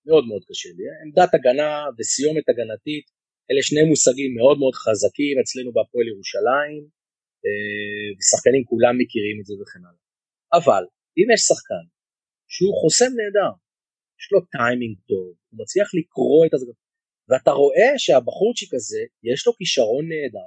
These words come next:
לחסום. אז אתה אומר, "אוקיי, לך מותר לחסום." זאת אומרת, יש לנו כללים, ו-,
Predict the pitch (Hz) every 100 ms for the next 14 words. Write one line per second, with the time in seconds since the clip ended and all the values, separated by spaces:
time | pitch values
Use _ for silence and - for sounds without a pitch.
0 | 104 - 262 262 113 _ _ _ _ _
1 | _ _ _ _ _ _ - 135 139 -
2 | 156 185 214 147 143 170 165 185 277 254
3 | 139 _ 120 127 - 120 156 117 113 -
4 | 240 226 _ _ _ _ _ _ _ _
5 | _ 123 151 135 160 254 254 233 202 135
6 | 120 117 123 _ _ _ _ _ _ -
7 | 123 127 127